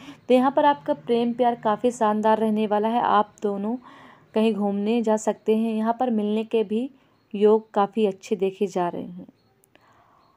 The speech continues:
और पढ़ाई लिखाई की बात की जाए तो दोस्तों, यहाँ पर आपकी पढ़ाई बहुत ही अच्छी रहेगी। आप यहाँ पर काफ़ी ज़्यादा फोकस करेंगे। जो स्टूडेंट हैं, जो पढ़ाई लिखाई कर रहे हैं, तो यहाँ पर अपने पढ़ाई को लेकर काफ़ी ज़्यादा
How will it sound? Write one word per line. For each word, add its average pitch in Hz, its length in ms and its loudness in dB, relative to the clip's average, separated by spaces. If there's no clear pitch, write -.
और 277 260 4
पढ़ाई 240 280 6
लिखाई 294 300 4
की 285 140 0
बात 247 280 4
की 262 160 0
जाए 262 200 4
तो 269 100 2
दोस्तों, 240 360 2
यहाँ 240 160 0
पर 240 140 0
आपकी 214 360 2
पढ़ाई 208 440 2
बहुत 208 300 -4
ही 220 60 2
अच्छी - 260 -6
रहेगी। 214 480 2
आप 208 360 2
यहाँ 220 280 4
पर 214 140 -4
काफ़ी 208 280 0
ज़्यादा 220 220 4
फोकस 214 440 -2
करेंगे। 208 360 0
जो 269 220 6
स्टूडेंट 233 560 2
हैं, 214 300 -2
जो 220 100 6
पढ़ाई 214 320 4
लिखाई 226 300 2
कर 202 200 0
रहे 196 220 -4
हैं, 202 260 -4
तो 240 60 2
यहाँ 262 140 6
पर 277 120 4
अपने 269 220 2
पढ़ाई 233 380 2
को 233 140 0
लेकर 220 280 2
काफ़ी 214 280 -2
ज़्यादा 214 220 2